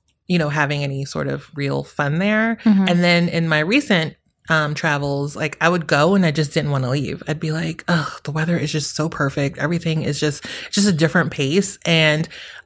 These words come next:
Speaker 1: um, I think I was at a point here where I was thinking about leaving my apartment, but you guys know how New York real estate is. Like,
Speaker 2: Yeah.
Speaker 1: if you have a great, huge apartment, you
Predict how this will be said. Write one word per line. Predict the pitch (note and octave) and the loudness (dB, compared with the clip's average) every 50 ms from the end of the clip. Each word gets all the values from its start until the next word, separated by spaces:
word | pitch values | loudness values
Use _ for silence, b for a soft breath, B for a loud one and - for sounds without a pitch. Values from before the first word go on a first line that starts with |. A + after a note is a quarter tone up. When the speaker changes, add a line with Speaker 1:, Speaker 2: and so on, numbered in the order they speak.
| _ E3 | _ 2
Speaker 1:
um, | D#3+ D#3 D3+ D3+ D3+ D3+ | 4 4 4 2 0 -2
I | - D3+ | -4 -4
think | C#3+ - E3 D#3+ | -4 -2 -2 0
I | |
was | D#3 D3+ D3 D#3+ | 0 0 0 0
at | D#3 | 0
a | D#3 | 0
point | C#3+ - - D3+ C#3+ D3 D3+ | -2 -2 -2 -2 -2 -2 -2
here | D3+ D3 C#3 C3+ C3+ D3 | -2 0 0 2 2 2
where | C#3+ C#3+ C3+ C3 C3+ C3+ C#3 - _ _ _ _ _ _ _ _ _ _ - | 0 -2 -2 0 0 -2 -2 -4 _ _ _ _ _ _ _ _ _ _ 2
I | E3 D#3+ | 2 2
was | D3+ D3 C#3+ C#3 - - _ _ E3 - - _ - | 4 2 -2 -4 -8 -14 _ _ -16 -16 -16 _ 2
thinking | F3+ E3+ E3+ F3+ F3+ | 2 2 4 4 2
about | E3 C#3+ C#3+ | 0 0 0
leaving | D3 D3 D#3 D3+ | -2 -2 0 -2
my | D3+ C#3+ | -2 -2
apartment, | C3 B2+ - D3 - - E3+ E3+ - | -4 -4 -4 -4 -2 -2 -2 -2 -2
but | - D3+ | -2 -6
you | D3+ D3+ | -4 -2
guys | E3 E3+ F3 F3 E3+ | -2 0 0 0 0
know | E3 D3 | -2 -4
how | C#3+ D3 D3+ D3 D3 C#3+ | -4 -4 -2 -2 -2 -2
New | C#3+ C#3 | -2 -2
York | C#3 C3+ C#3 C#3 - | -2 -4 -6 -8 -6
real | - C#3 C3+ C3+ | -6 -4 -2 -2
estate | C3+ - - D3 D#3 | -4 -4 -8 -8 -6
is. | - D#3+ D#3 D#3+ E3 D#3+ - - | -4 -4 -4 -4 -4 -6 -6 -4
Like, | C#3+ C#3 C3+ - - | -4 -4 -4 -6 -4
Speaker 2:
Yeah. | G#3 G3+ G3+ G3+ G3 F#3 - - - - | 0 4 4 4 4 4 2 0 0 -4
Speaker 1:
if | D3+ D3 | -4 -2
you | F3+ E3 | -2 -2
have | C#3 D#3+ D3+ D3 | 2 2 2 2
a | D#3 D3+ | 0 -2
great, | C#3 - B2+ B2+ C3 C3+ C3 - - | -4 -6 -6 -4 -4 -4 -4 -6 -12
huge | - - - C#3 C3+ C3 - | -14 -8 -4 -4 -4 -4 -6
apartment, | - - - A2+ - D3 D3+ D3+ C#3 - | -10 -10 -10 -8 -6 -6 -6 -6 -8 -8
you | C#3 C#3 C3+ | -10 -12 -12